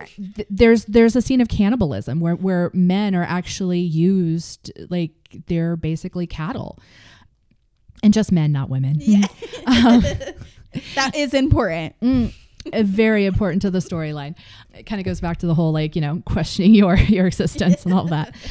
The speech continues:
Speaker 1: So, you know, that is one thing where it is entertaining. Well, and, and then my, my published book is light and, I mean, it's a mystery, but it's, it's light and engaging, and the friendship is a big aspect of it, and there's laughter. And I,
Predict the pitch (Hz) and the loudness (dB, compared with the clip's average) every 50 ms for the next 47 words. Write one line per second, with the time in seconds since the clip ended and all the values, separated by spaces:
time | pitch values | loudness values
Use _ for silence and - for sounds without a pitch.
0 | - 285 254 - _ _ _ _ - - 214 - - 233 220 214 208 202 202 - | -12 -12 -14 -18 _ _ _ _ -12 -10 -6 -2 0 0 2 0 0 -2 -4 -6
1 | - _ _ - - 233 254 233 240 233 220 202 - 240 240 311 415 370 247 - | -10 _ _ -10 -4 -2 0 0 0 0 -2 -4 -6 -6 -4 -4 -4 -4 -4 -4
2 | - 208 214 233 - 214 190 190 185 185 - 202 196 220 233 233 233 - 220 202 | -4 -2 -2 -2 0 0 0 2 2 0 0 2 2 2 2 0 0 0 0 0
3 | 190 - 190 180 165 165 185 214 269 285 254 _ _ - - 240 233 226 226 - | 0 0 -2 -2 -2 -2 -2 -4 -6 -8 -12 _ _ -6 -4 -2 -2 -2 -2 -2
4 | - 220 226 226 220 220 220 220 214 208 202 196 196 - - 196 196 - - - | -2 -2 0 2 2 2 2 2 2 0 -2 -4 -6 -4 -4 -6 -2 -2 -2 -2
5 | 349 - 320 240 - - - - 165 160 - - - - 196 190 180 - - - | -2 -6 -6 -6 -6 -6 -4 -4 -4 -4 -6 -8 -6 -4 -4 -4 -4 -6 -12 -20
6 | _ - 190 185 185 202 208 208 202 208 202 190 180 - - 180 165 160 156 160 | _ -12 -10 -8 -8 -6 -4 -4 -2 -2 -2 -4 -4 -6 -6 -4 -2 -2 0 -2
7 | 165 - - - - _ - - 220 220 208 208 - 202 - - 185 190 214 240 | -2 -4 -8 -20 -20 _ -2 2 2 4 2 2 0 -2 0 2 2 2 2 0
8 | - - - - 240 233 226 208 202 180 175 170 - - - - - 185 - - | -2 -4 -6 -4 -2 -2 -2 -2 -2 -4 -4 -4 -6 -8 -12 -8 -8 -8 -8 -6
9 | - 196 190 190 196 196 - 185 175 170 175 - 202 202 202 202 185 190 185 190 | -8 -6 -4 -2 -2 -2 2 2 2 2 2 0 0 0 0 0 0 0 0 2
10 | 185 185 175 160 160 160 160 170 - - 196 190 196 - - 190 - 185 180 - | 2 2 2 0 0 -2 -2 -6 -6 -2 0 0 0 0 0 -2 -2 -2 -2 -2
11 | 170 165 180 170 170 160 165 165 - - 175 175 165 - 175 165 165 170 170 165 | -2 -2 -2 -4 -2 -4 -4 -4 -6 -4 -6 -6 -4 -2 -4 -2 -2 -2 -2 -2
12 | 170 - - - - - _ - - - - - - 175 180 175 170 165 - 175 | -4 -6 -8 -12 -20 -20 _ -20 -20 -20 -20 -10 -4 -2 0 0 0 0 -2 -4
13 | 170 165 165 - - 185 175 170 175 180 - _ _ _ _ _ - 190 190 185 | -4 -4 -4 -4 -4 -2 -2 -2 -2 -4 -6 _ _ _ _ _ -2 0 2 2
14 | 180 175 175 175 - _ _ _ - - | 4 2 2 0 -2 _ _ _ -20 -20